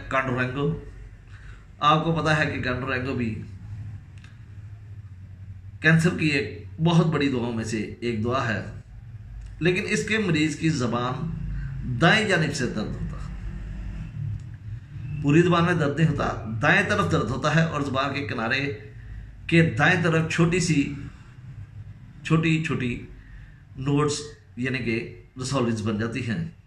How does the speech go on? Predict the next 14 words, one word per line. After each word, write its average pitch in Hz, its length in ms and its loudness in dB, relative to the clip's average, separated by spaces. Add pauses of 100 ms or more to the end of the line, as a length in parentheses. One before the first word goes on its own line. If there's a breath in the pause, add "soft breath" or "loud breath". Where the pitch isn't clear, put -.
(440)
सख्त - 280 -4
किस्म 123 220 -4
की। - 260 -10 (1300 soft breath)
और 165 300 4
इसकी 165 380 2
ख़ास 143 640 2
अलामत 123 520 -2
ये 127 180 0
हैं 117 240 -2
कि 131 80 -6 (240)
अक्सर 139 420 0 (1800 soft breath)
अगर 147 560 0
दाईं 135 320 2
तरफ 165 360 0